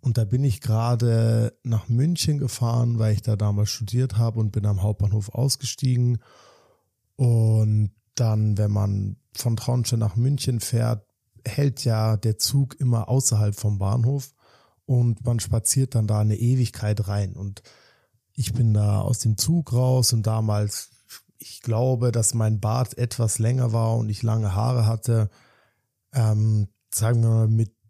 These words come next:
mit wahnsinnig viel Fantasie hätte man mich als Nafri einstufen können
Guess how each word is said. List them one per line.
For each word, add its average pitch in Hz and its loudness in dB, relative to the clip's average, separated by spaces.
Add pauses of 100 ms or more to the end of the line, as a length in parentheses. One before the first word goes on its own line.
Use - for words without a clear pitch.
mit 117 -2
wahnsinnig 123 0
viel 143 0 (240)
Fantasie 127 0
hätte 117 -4
man 113 2
mich 117 0
als 120 0
Nafri 117 0
einstufen 117 -2
können 110 -2